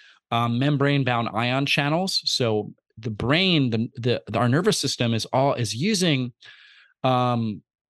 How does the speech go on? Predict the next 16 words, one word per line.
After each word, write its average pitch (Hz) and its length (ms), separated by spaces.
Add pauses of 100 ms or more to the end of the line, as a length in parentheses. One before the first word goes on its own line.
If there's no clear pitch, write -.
(100)
electrolytes, 123 960 (120)
and 113 140
it's 110 220
like 117 200
an 127 60
electro-, 131 680 (420)
it's - 200
basically 139 640
like 117 220
an 113 60
electrical 107 460
current 135 440
running 107 280
through 110 220
our 98 80
body. 104 440